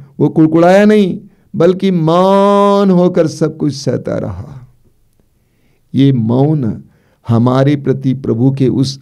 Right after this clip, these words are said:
असीम प्रेम का एक बहुत बड़ा संकेत है, चिन्ह है। मुंह नहीं खोलते हैं, चुप रहते हैं, चुपचाप सह लेते हैं। जो विश्वासी यीशु के उस मौन को देखता है,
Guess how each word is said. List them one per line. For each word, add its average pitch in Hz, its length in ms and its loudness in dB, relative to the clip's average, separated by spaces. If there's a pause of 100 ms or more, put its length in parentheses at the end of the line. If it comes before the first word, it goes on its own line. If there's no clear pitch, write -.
असीम 151 640 -2
प्रेम 131 400 -2
का 104 360 -4 (440)
एक 123 280 0
बहुत 113 500 0
बड़ा 113 220 -4
संकेत 110 680 -4
है, 107 80 -4
चिन्ह - 340 -10
है। - 320 -20 (1400)
मुंह 165 200 0
नहीं 170 180 0
खोलते 120 440 -8
हैं, 101 260 -16 (480)
चुप 208 300 -2
रहते 135 340 -4
हैं, 101 260 -8 (360)
चुपचाप 202 1200 2
सह 185 300 0
लेते 139 320 -2
हैं। - 340 -10 (400)
जो 208 140 6
विश्वासी 202 680 2
यीशु 202 480 4
के 220 120 0
उस 208 220 0
मौन 196 420 0
को 220 160 2
देखता 196 460 2
है, 208 440 0